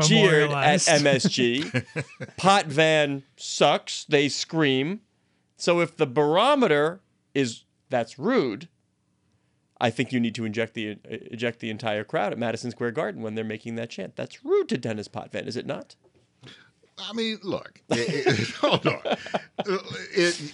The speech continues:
Speaker 3: first, yes.
Speaker 1: Oh,
Speaker 3: I,
Speaker 1: just
Speaker 3: I
Speaker 1: like,
Speaker 3: mean,
Speaker 1: "Come on, Jimmy, come on!"
Speaker 3: Look, <laughs> I mean,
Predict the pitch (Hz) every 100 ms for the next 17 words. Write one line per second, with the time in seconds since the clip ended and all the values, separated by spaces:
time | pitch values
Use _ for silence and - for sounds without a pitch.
0 | 147 - 220 180 170 160 143 135 123 311
1 | 453 311 269 - 370 359 302 269 240 165
2 | 277 254 254 - 370 359 320 294 262 220
3 | 185 233 185 208 196 - 226 233 262 226